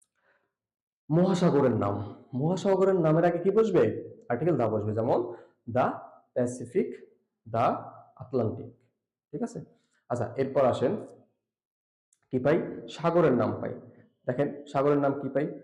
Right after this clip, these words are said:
যেমন the ইন্ডিয়ান ওশান, the আরাবিয়ান।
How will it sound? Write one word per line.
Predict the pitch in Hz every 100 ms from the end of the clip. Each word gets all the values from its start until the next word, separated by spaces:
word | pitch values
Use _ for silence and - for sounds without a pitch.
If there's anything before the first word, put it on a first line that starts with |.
| - -
যেমন | 120 117 117 - _
the | 117 120
ইন্ডিয়ান | 139 131 127 127 147 156 - - _
ওশান, | 127 - 120 147 156 - _ _ -
the | 120
আরাবিয়ান। | - 123 120 120 127